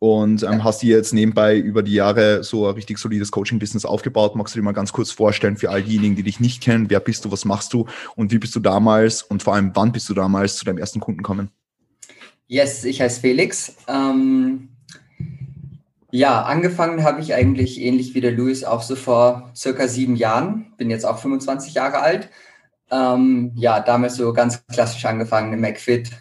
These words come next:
Speaker 2: war ein bisschen moppelig. Ähm, ja, wollte dann leaner werden, ein bisschen Muskulatur aufbauen. Ähm, und bei mir ging's dann eigentlich so los, dass ich gemerkt habe, viele im Gym hören eigentlich jetzt vor allen Dingen im McFit auf den, der einfach am breitesten ausschaut.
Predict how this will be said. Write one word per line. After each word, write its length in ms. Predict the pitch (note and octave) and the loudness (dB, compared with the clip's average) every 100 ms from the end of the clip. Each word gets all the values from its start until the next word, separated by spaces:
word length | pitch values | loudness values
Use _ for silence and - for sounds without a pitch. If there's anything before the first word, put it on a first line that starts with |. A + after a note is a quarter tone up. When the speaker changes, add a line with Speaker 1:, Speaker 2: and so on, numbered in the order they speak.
| - | 0
Speaker 2:
war 120 | A2 | 2
ein 40 | |
bisschen 260 | A#2 - A#2 | 2 0 0
moppelig. 720 | G#2+ A2 G#2+ G#2 G#2+ - - | 0 0 -2 -4 -6 -10 -12
Ähm, 800 | G2+ G2+ G2+ G2+ G2+ G2+ G2+ G#2 _ _ _ - | -6 -2 -2 -4 -8 -8 -10 -12 _ _ _ 0
ja, 320 | A2+ G#2+ G#2 | 2 2 2
wollte 240 | A#2 A#2 | 2 2
dann 480 | A2+ A2 G#2+ G#2+ - _ | 0 -2 -6 -6 -10 _
leaner 300 | C3 C3 A2+ | 2 2 2
werden, 240 | A2+ A2+ | 0 0
ein 20 | A2 | -6
bisschen 220 | - A2+ | -8 -10
Muskulatur 520 | G#2+ A#2+ A2+ D3 C#3 | -6 -4 -4 2 4
aufbauen. 760 | B2 B2 - A2+ A2+ A2+ A2+ - - - _ _ _ _ _ | 4 4 2 2 2 -2 -4 -10 -20 -20 _ _ _ _ _
Ähm, 500 | A#2+ A#2 A#2 A#2 A#2 | -4 0 0 0 0
und 260 | A#2 B2+ B2+ | 0 0 2
bei 80 | C3 | 2
mir 160 | C3+ | 2
ging's 260 | C#3 C#3 D3+ | 2 -2 -2
dann 140 | D3 | -2
eigentlich 340 | B2+ C3 A#2+ - | 0 0 -2 -2
so 200 | B2 C3+ | 0 2
los, 420 | A#2 G#2 A#2 - | 0 -2 -4 -2
dass 260 | A2+ A2+ A2+ | -2 -2 -4
ich 380 | A2+ A2+ - | -6 -8 -8
gemerkt 460 | - A2+ A2+ A#2+ - | -2 0 0 0 -2
habe, 180 | A#2 - | -4 -2
viele 220 | C3+ B2+ | -2 2
im 140 | B2 | 2
Gym 340 | A#2+ C3 C#3 A#2+ | 2 2 2 0
hören 240 | G#2 G#2 | -2 0
eigentlich 340 | G2+ G#2+ A2+ A2+ | -2 -2 -4 -4
jetzt 200 | A#2 - | -2 0
vor 100 | A2+ | 2
allen 80 | |
Dingen 100 | A#2 | 2
im 60 | A2+ | -2
McFit 560 | A2 - - C3+ - - | -4 -6 -4 -4 -2 0
auf 260 | A#2+ A#2 | 0 0
den, 220 | B2+ A#2+ | 2 4
der 100 | A#2 | 4
einfach 160 | A2+ A2+ | 4 2
am 140 | G#2+ | -2
breitesten 440 | G#2+ G#2 G#2 - G#2 | 0 -2 -2 -6 -2
ausschaut. 540 | G2 - - F#2+ - | -2 -2 -8 -10 -12